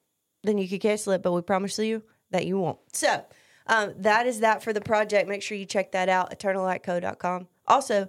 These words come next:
fundraising. If you're interested in doing a fundraiser for your church, whether it be youth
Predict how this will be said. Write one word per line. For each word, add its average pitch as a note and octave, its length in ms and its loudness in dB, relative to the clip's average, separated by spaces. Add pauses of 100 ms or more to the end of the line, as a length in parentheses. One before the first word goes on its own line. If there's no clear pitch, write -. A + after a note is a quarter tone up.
(300)
fundraising. G3+ 840 0
If G3+ 140 -6
you're G3 100 2
interested A3+ 540 -2
in G3+ 200 -6
doing G#3 280 2
a G3 60 -4
fundraiser G#3 640 -2
for G3+ 120 -8
your G3 120 -2
church, G#3 500 -2 (360)
whether G3 320 4
it F3+ 120 -4
be F#3+ 360 -4 (680)
youth C4 440 -2